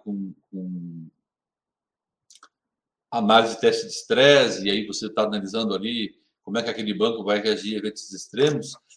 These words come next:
a pergunta é que você tem que avançar um pouco mais e pensar em eventos externos à, à instituição, quando você vai desenhar um evento extremo,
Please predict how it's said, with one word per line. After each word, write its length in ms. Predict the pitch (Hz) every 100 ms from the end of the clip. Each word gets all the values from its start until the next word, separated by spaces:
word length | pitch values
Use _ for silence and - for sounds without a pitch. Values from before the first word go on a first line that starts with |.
| -
a 120 | 120
pergunta 420 | 160 147 175 175
é 40 | 175
que 80 |
você 200 | 175 180
tem 120 | 175 185
que 100 | 196
avançar 340 | 180 185 196
um 80 | 185
pouco 260 | 175 175
mais 520 | 165 160 175 - - - _ _ _ _
e 340 | 170 165 170 - _ _ _ _ _ _ _ -
pensar 680 | 180 160 - 180 190 185
em 120 | 175 170
eventos 400 | 180 185 180 185
externos 800 | 180 - - 165 180 165 147
à, 320 | 127 123 123 127
à 60 |
instituição, 640 | 131 131 - 113 - 95 - _ _ _ _
quando 220 | 120 123
você 180 | 113 131
vai 180 | 120 120
desenhar 440 | 117 117 117 110
um 100 | 107
evento 260 | 104 101 -
extremo, 400 | - - 85